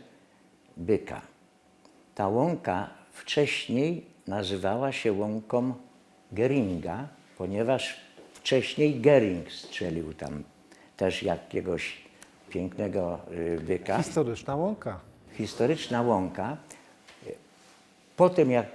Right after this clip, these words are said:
Speaker 1: nasz premier strzelił, to próbowano łąkę nazwać łąką Jaroszewicza, ale ta nazwa się nie przyjęła.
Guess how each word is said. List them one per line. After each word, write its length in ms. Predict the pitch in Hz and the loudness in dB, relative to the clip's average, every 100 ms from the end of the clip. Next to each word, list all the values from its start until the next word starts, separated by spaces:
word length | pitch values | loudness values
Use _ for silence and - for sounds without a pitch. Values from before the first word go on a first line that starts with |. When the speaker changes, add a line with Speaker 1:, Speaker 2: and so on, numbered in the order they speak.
| - - - - - | -18 -20 -20 -20 -4
Speaker 1:
nasz 300 | 110 160 - | 0 0 -2
premier 500 | - 117 104 92 90 | 4 6 6 2 -2
strzelił, 720 | - - - 98 90 135 185 - - - - - | -6 -2 2 4 4 0 -2 -10 -20 -20 -12 4
to 420 | 139 156 - - - - - - - | 6 6 2 -4 -20 -20 -20 -20 -6
próbowano 520 | 123 107 104 117 156 135 117 | 0 2 6 6 6 4 4
łąkę 360 | 110 120 143 | 2 2 0
nazwać 500 | 123 101 - 120 127 | 2 0 0 -2 0
łąką 400 | 110 92 90 123 | 0 0 0 0
Jaroszewicza, 800 | 127 131 139 - 156 143 - - - - - _ - - | 0 0 -2 -2 2 0 0 -10 -12 -14 -20 _ -18 -2
ale 220 | 110 120 | 2 2
ta 160 | - 131 | 2 0
nazwa 260 | 127 151 | 2 -2
się 180 | - - | 0 -2
nie 120 | 185 | -2
przyjęła. 500 | 175 - 196 107 71 | -4 0 2 2 0